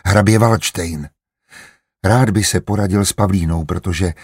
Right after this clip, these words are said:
jeho sestra se dívala na svět mnohem praktičtěji než on. Když o ní uvažoval, spoléhal se na ní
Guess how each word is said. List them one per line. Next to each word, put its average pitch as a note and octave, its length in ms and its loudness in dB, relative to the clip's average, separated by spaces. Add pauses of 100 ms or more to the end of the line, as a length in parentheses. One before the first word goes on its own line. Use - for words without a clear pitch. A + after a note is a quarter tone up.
(140)
jeho F2 240 0
sestra F2+ 420 -2
se - 160 -4
dívala G#2+ 420 0
na G2 120 0
svět - 320 0 (320)
mnohem A2 360 2
praktičtěji G2 760 -2
než F2 260 -4
on. F2+ 240 -4 (640)
Když - 240 2
o D#3 100 2
ní C3 160 2
uvažoval, A#2+ 580 0
spoléhal B2 520 2
se G#2 180 0
na A#2 100 4
ní A#2+ 200 2